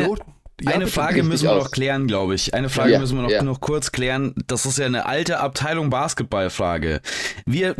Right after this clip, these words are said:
Speaker 1: sprechen dich, Ismet, seit Jahren Ismet Akpınar aus, aber wir haben irgendwann mal gelernt, dass das gar nicht die richtige Aussprache ist. Richtig für deinen Nachnamen?
Speaker 3: Ismet Akpınar.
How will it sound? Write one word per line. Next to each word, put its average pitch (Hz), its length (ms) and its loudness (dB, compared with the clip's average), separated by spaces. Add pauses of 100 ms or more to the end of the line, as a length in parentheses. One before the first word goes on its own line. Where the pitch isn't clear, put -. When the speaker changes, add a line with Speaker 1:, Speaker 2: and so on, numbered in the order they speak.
(140)
Speaker 1:
sprechen 170 420 -2
dich, 135 340 -2 (100)
Ismet, 117 360 0
seit 123 200 -2
Jahren 135 300 0
Ismet 151 420 -2
Akpınar 143 400 -2
aus, 104 180 2
aber 117 400 0
wir 101 380 0
haben 143 260 0
irgendwann 160 360 0
mal 120 180 0
gelernt, 117 360 0
dass 131 140 0
das - 160 -2
gar 123 140 -2
nicht 135 160 -2
die 135 60 0
richtige 135 360 0
Aussprache 110 560 0
ist. 85 380 0
Richtig 208 480 -2
für 175 120 -2
deinen 165 220 0
Nachnamen? 190 560 0 (1400)
Speaker 3:
Ismet 160 720 -6
Akpınar. 120 760 -4